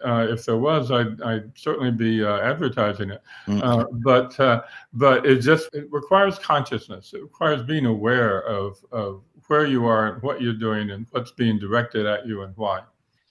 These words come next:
Speaker 2: Yeah, and I, I guess, um, not being a lazy consumer.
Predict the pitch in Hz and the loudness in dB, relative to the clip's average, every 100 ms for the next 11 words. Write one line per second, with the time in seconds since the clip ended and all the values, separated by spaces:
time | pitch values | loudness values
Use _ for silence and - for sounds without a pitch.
0 | - 160 196 127 120 120 120 - 117 131 | -2 2 4 4 4 2 2 -2 2 2
1 | 127 - 123 107 107 104 101 92 104 120 | 2 0 2 4 4 2 -2 -8 -8 -2
2 | 120 110 127 110 104 110 117 107 107 - | -2 0 0 0 2 4 2 2 -4 -4
3 | 107 95 123 127 101 76 | -4 -2 -2 0 0 -4